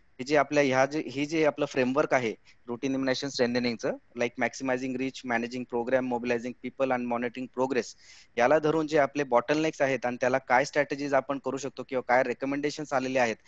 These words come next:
कारण तुम्हाला आठवत असेल तर आपण तिथे ग्रुप discussions पण केले होते, group exercise केल्या होत्या. So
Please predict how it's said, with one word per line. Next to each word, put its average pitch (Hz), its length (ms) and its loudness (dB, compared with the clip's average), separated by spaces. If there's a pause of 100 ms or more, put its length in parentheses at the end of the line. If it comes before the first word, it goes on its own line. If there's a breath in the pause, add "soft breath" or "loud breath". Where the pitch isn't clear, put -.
(380 loud breath)
कारण 139 360 0
तुम्हाला 139 240 4
आठवत 143 300 2
असेल 147 220 -6
तर 139 60 0
आपण 135 300 0
तिथे 143 160 -6
ग्रुप 135 240 -4
discussions 151 520 -6
पण 156 180 0
केले 135 180 2
होते, 110 340 -2
group 131 200 -6
exercise 143 440 -4
केल्या 131 220 2
होत्या. 110 200 -2 (360 loud breath)
So 131 60 -4